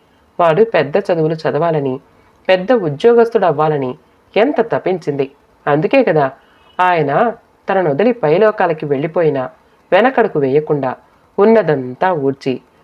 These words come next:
నగల దగ్గర నుంచి అమ్మి పారేసి వాణ్ణి చదివించింది.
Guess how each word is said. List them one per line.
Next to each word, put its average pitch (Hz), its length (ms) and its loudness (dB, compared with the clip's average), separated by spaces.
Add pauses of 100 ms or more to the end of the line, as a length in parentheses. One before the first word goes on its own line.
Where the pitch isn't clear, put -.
(160)
నగల 165 340 0
దగ్గర 135 360 -4
నుంచి 175 420 -4
అమ్మి 156 240 -2
పారేసి 151 560 -2 (460)
వాణ్ణి 139 320 0
చదివించింది. 160 680 -2